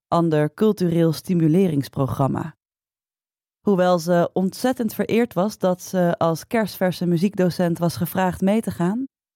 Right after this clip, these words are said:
had ze tegelijkertijd de bokkenpruik op. Hoe vreselijk ongemakkelijk zou het worden om met haar oude collega's van het Haags Lyceum op stap te gaan, een hele week lang. Met hem erbij?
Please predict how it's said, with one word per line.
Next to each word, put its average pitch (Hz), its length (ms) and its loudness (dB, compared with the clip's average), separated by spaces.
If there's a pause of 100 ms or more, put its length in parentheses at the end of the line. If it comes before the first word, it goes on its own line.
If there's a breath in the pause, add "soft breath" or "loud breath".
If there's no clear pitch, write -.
(240)
had 220 180 -2
ze 220 80 -4
tegelijkertijd 277 800 0
de 233 80 -2
bokkenpruik 202 560 0
op. 202 280 -6 (560)
Hoe 226 160 4
vreselijk 269 720 0
ongemakkelijk 220 640 0
zou 190 180 2
het 175 100 0
worden 170 280 2
om 180 100 0
met 180 140 2
haar 180 200 0
oude 214 280 0
collega's 196 560 0
van 190 120 -4
het 185 100 0
Haags 190 280 0
Lyceum 214 440 2
op - 120 -6
stap - 220 -2
te 185 100 -4
gaan, 165 320 -4 (240)
een 220 120 0
hele 285 340 2
week 254 200 2
lang. 233 380 -2 (760)
Met 240 180 0
hem 269 340 0
erbij? 277 540 -2